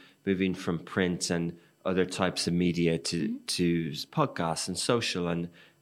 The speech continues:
Speaker 1: and video and, and, uh, anything and digital text. Uh, ha-, have, uh, if, when you've innovated,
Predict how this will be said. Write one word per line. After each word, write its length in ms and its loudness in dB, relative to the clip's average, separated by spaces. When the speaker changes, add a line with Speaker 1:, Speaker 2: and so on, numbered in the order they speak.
Speaker 1:
and 160 -4
video 460 2
and, 240 -2
and, 580 -4
uh, 500 -2
anything 440 -2
and 160 -6
digital 400 -4
text. 440 -6
Uh, 480 2
ha-, 300 2
have, 320 0
uh, 140 -6
if, 160 -8
when 120 6
you've 160 6
innovated, 760 4